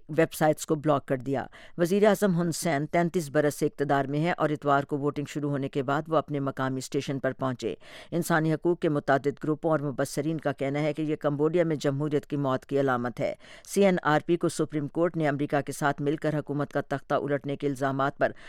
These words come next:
ختم کر دیا تھا۔ اب انتخاب میں توجہ نتائج سے ہٹ کر ٹرن آؤٹ پر مرکوز ہو گئی ہے۔ انڈونیشیا کے ایک مقبول تفریحی علاقے لمباک میں اتوار کے روز ایک طاقتور زلزلے میں چودہ افراد ہلاک اور ایک سو چونسٹھ زخمی ہو گئے،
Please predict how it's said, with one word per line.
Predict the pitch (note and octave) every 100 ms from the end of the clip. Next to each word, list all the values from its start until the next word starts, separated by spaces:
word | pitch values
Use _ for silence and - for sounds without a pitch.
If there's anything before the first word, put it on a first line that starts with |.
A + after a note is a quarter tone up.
| -
ختم | - - D#3
کر | D3 C3+
دیا | B2+ B2+
تھا۔ | - B2 A#2 - -
اب | - D#3+
انتخاب | E3 D3+ - D3
میں | D3
توجہ | C#3+ C#3 C#3 C#3 D#3+
نتائج | C#3+ C3 C3+
سے | -
ہٹ | D3 D3+
کر | - B2+
ٹرن | - D3+ C#3 -
آؤٹ | C3 C3
پر | C#3
مرکوز | C3+ C#3 - C#3+ B2+ C#3+
ہو | C3
گئی | B2 B2+
ہے۔ | A2 - - - - - - -
انڈونیشیا | - F3+ G3 G#3+ C4+
کے | B3 A3+
ایک | G3+
مقبول | E3+ - E3 G3+
تفریحی | G3 D#3+ D#3 D#3
علاقے | D3 C#3+ -
لمباک | D#3 C#3+ C#3+ E3 F#3
میں | G3 F#3+
اتوار | C#3+ C#3+ C#3
کے | D3+
روز | C#3+ C3+
ایک | C#3+ -
طاقتور | D3+ D#3 F#3 D#3
زلزلے | B2+ C#3+ C#3+ D3+
میں | C#3
چودہ | - D#3 D#3+
افراد | D#3+ - C#3 D3
ہلاک | C3+ C3 C#3+
اور | C3+
ایک | C#3
سو | -
چونسٹھ | C#3 D3+ C3+ C#3+ B2
زخمی | C3+ - C#3
ہو | C3
گئے، | E3